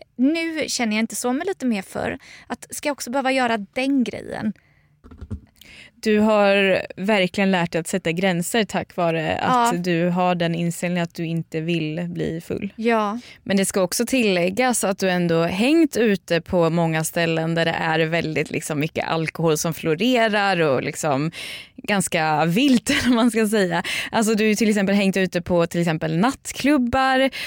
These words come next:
Speaker 2: Och det där att vara i nattklubbssammanhang utan att vara full, det är ju jättejobbigt.
Speaker 1: Ja.
Speaker 2: Men du har ändå, du har ändå kunnat
Speaker 1: Ja,
Speaker 2: avstå
Speaker 1: jag har
Speaker 2: från
Speaker 1: varit där. Och då har jag dansat och jag har absolut inte haft tråkigt.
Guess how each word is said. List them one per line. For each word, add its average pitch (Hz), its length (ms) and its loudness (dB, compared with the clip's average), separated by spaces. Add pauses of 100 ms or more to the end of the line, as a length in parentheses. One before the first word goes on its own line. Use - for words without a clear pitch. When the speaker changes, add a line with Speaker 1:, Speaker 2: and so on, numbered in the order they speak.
(100)
Speaker 2:
Och 262 160 2
det 240 140 2
där 285 260 4
att 247 180 2
vara 226 220 2
i 220 40 4
nattklubbssammanhang 226 1040 2
utan 220 240 2
att 180 40 2
vara 180 100 2
full, 220 360 2
det 233 60 2
är 240 100 4
ju 180 180 2
jättejobbigt. 202 680 0
Speaker 1:
Ja. 254 80 2
Speaker 2:
Men 214 140 4
du 190 60 4
har 240 100 4
ändå, 233 400 4 (140)
du 214 120 2
har 311 80 4
ändå 311 200 4
kunnat 196 240 0
Speaker 1:
Ja, 240 60 2 (100)
Speaker 2:
avstå 285 140 2
Speaker 1:
jag 277 80 2
har 349 80 4
Speaker 2:
från 330 100 4
Speaker 1:
varit 294 240 0
där. 247 280 -4 (400)
Och 254 120 0
då 262 80 2
har 320 140 4
jag 254 180 2
dansat 294 840 0
och 262 80 0
jag 226 380 2
har 359 240 -2
absolut 302 640 -2 (400)
inte 240 360 -2
haft 226 300 -8
tråkigt. - 800 -10